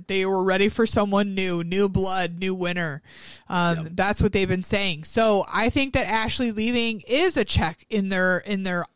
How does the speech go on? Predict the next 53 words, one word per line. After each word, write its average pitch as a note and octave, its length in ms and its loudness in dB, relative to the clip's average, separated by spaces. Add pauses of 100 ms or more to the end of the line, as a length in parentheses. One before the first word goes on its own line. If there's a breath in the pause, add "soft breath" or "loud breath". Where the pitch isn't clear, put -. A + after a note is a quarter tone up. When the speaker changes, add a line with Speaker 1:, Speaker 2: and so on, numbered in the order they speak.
(300)
Speaker 1:
yes F#3+ 480 -4
column, D#3+ 560 -8
in G#3 180 -2
their F#3+ 180 2
we G3+ 200 -2
did F#3+ 240 0
it D#3 120 -6
column. - 420 -12 (120)
You G#3 180 -4
know G#3 120 2
what G#3+ 100 4
I G3 60 2
Speaker 2:
Yep. G3 100 -2
Speaker 1:
mean? G3+ 260 -2
Like, E3 260 -4
accomplished. E3 960 -6 (480 loud breath)
Speaker 2:
I E3+ 100 0
see F3+ 140 -4
what F#3+ 100 2
you're F3 100 2
Speaker 1:
Um, D#3 60 -4
Speaker 2:
saying, G#2+ 220 0
but C3 120 -6
even E3+ 220 0
Speaker 1:
yeah. D#3 220 2
Speaker 2:
Leroy F#2+ 280 -4 (340)
said, G2+ 420 -4
like, F2+ 180 -8
this G#2+ 140 -10
didn't G#2+ 240 -6
work G#2 160 -8
out G2+ 160 -2
the G2 80 -8
way F#2 120 -8
we F2+ 120 -10
thought G2+ 260 -2
it B4 60 -4
Speaker 1:
No, A4 560 4
Speaker 2:
would. - 80 -16
Speaker 1:
no, F#4 240 0
no. E4+ 320 2
I G3+ 160 -2
don't D#4 160 0
think C#4+ 140 -4
it C4 100 2
worked A3 200 2
out F#3+ 140 0
the F#3+ 80 -2
way F3 120 0
they F3 100 -4
thought D4 260 0
it C#4 100 4
would, C#4+ 300 4